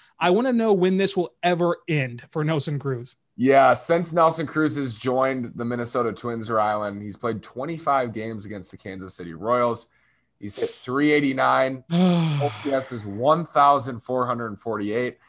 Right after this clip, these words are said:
Speaker 2: And in those twenty-five <laughs> games, he has fifteen home runs and seven doubles, uh, thirty-five runs batted in. Just
Speaker 1: Man,
Speaker 2: n-
Speaker 1: rename the fountains after him.
Speaker 2: <laughs> The fountain. But I, I tell you, I went to that series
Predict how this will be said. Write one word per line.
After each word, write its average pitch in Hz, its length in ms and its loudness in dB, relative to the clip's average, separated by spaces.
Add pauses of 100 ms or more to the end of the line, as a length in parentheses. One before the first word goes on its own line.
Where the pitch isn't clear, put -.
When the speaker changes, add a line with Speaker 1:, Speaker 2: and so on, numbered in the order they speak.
(300)
Speaker 2:
And 135 80 -8
in 180 240 -4
those 185 180 4
twenty-five 165 580 0
<laughs> - 40 -16
games, 147 340 -2
he 139 60 -2
has 123 180 -2 (140)
fifteen 165 420 -4
home 127 300 -4
runs 117 320 -6
and 95 200 -14
seven 110 400 -8
doubles, 95 500 -8 (380)
uh, 82 180 -6 (100)
thirty-five 107 580 -4
runs 87 220 -12
batted 73 320 -10
in. 67 220 -20
Just 107 220 -16
Speaker 1:
Man, 113 320 -6
Speaker 2:
n- 151 60 -4
Speaker 1:
rename 170 300 0
the 139 80 -6
fountains 139 440 -6
after 135 280 -2
him. 131 260 2
Speaker 2:
<laughs> - 60 -2 (800)
The 202 140 6
fountain. 190 460 6
But 165 160 6
I, 165 300 6
I 156 100 6
tell 175 300 6
you, 156 80 4
I 127 60 2
went 139 240 0
to 165 80 -4
that 147 180 0
series 139 500 -8